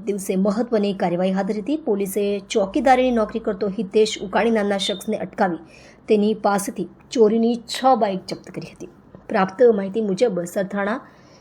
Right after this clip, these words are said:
અને લસકાડા વિસ્તારમાં બાઇક ચોરીની ઘટનાઓ વધી રહી હતી. પોલીસને મળેલી ગુપ્ત માહિતીના આધારે હિતેશ ઉકાણીને શંકાના આધારે પકડી પૂછપરછ હાથ ધરવામાં આવી હતી. પ્રાથમિક પૂછપરછ દરમિયાન તેણે મોજ શોખ માટે છ બાઇક ચોરવાના ગુનાની કબૂલાત કરી હતી.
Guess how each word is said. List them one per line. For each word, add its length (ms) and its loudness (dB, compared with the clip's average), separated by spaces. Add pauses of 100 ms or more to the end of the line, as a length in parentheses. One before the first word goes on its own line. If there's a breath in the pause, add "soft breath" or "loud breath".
(180 loud breath)
અને 180 0
લસકાડા 460 2
વિસ્તારમાં 440 -2
બાઇક 240 -2
ચોરીની 320 0
ઘટનાઓ 380 -2
વધી 280 -4
રહી 120 -2
હતી. 280 -4
પોલીસને 380 -2
મળેલી 320 -2
ગુપ્ત 340 -4
માહિતીના 400 -2
આધારે 280 -10 (280)
હિતેશ 420 0 (100)
ઉકાણીને 480 -2 (460 loud breath)
શંકાના 580 0
આધારે 280 0
પકડી 420 -4
પૂછપરછ 540 -6
હાથ 180 -4
ધરવામાં 340 -2
આવી 120 -6
હતી. 120 -2
પ્રાથમિક 400 -2
પૂછપરછ 420 -6
દરમિયાન 400 -2
તેણે 260 0 (500 loud breath)
મોજ 400 2
શોખ 380 0
માટે 280 2 (220)
છ 300 2
બાઇક 280 0
ચોરવાના 480 0
ગુનાની 340 0
કબૂલાત 380 -6
કરી 220 -6
હતી. 120 -6